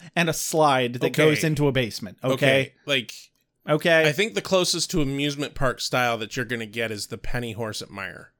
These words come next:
Speaker 1: No, no, no. Like I just said, a chain that opens a hatch and a slide that goes into the basement. And, uh, maybe some Scrooge McDuck money to swim around in.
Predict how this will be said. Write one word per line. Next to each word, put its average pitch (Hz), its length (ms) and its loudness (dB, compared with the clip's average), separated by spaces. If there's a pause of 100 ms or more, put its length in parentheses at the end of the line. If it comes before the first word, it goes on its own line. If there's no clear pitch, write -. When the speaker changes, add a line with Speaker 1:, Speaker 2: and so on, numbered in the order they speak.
(180)
Speaker 1:
No, 415 60 -4
no, 415 460 -2 (120)
no. 170 60 -8
Like 202 240 0
I 220 80 4
just 226 240 -4
said, 127 320 0 (120)
a 127 60 -2
chain 160 460 0
that 160 100 2
opens 175 300 0
a 202 80 2
hatch 123 340 0
and 170 80 -4
a 170 60 -2
slide 127 480 0
that 135 180 -4
goes 135 220 0
into 165 120 -6
the 175 80 -4
basement. 202 520 -2 (460)
And, 175 420 0
uh, 160 540 6
maybe 147 880 0 (480)
some 151 300 -4
Scrooge 143 380 -2
McDuck 131 480 -2
money 101 380 -8 (600)
to - 120 -10
swim 120 280 -6
around 87 320 -12
in. 87 160 -20